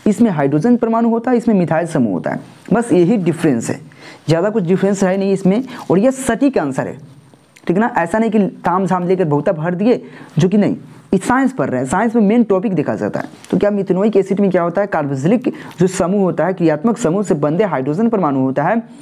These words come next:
जबकि इसमें carboxylic समूह से क्या होता है, Acid समूह से होता है, समूह में बंधे क्या होता है, methyl समूह होता है। ये इसका main अंतर था और काफ़ी important question है, काफ़ी बार पूछा गया है। चलिए next question,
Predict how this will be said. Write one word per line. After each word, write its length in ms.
जबकि 200
इसमें 280
carboxylic 460
समूह 260
से 140
क्या 160
होता 180
है, 100
Acid 220
समूह 280
से 100
होता 240
है, 180
समूह 180
में 140
बंधे 280
क्या 140
होता 140
है, 80
methyl 380
समूह 320
होता 220
है। 180
ये 100
इसका 220
main 260
अंतर 340
था 180
और 60
काफ़ी 340
important 280
question 220
है, 60
काफ़ी 280
बार 80
पूछा 300
गया 160
है। 400
चलिए 200
next 240
question, 240